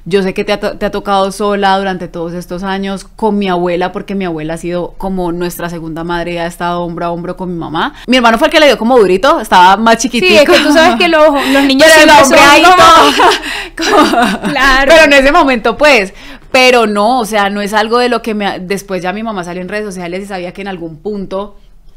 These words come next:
Speaker 1: eso iba a salir a la luz.
Speaker 2: Claro.
Speaker 1: Entonces yo le decía a mi mamá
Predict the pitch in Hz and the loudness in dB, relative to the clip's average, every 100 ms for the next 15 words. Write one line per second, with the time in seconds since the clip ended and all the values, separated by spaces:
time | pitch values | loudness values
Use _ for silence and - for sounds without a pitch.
0 | - 233 220 214 196 190 175 170 165 147 | -8 -4 -4 -2 -4 -4 -6 -8 -10 -12
1 | 131 - - - 254 196 175 196 220 214 | -14 -16 -20 -14 -10 -10 -12 -6 -2 0
2 | 214 190 185 185 220 226 220 190 196 202 | 0 -2 -2 0 0 2 0 -2 -4 -4
3 | 175 190 160 - | -4 -4 -6 -10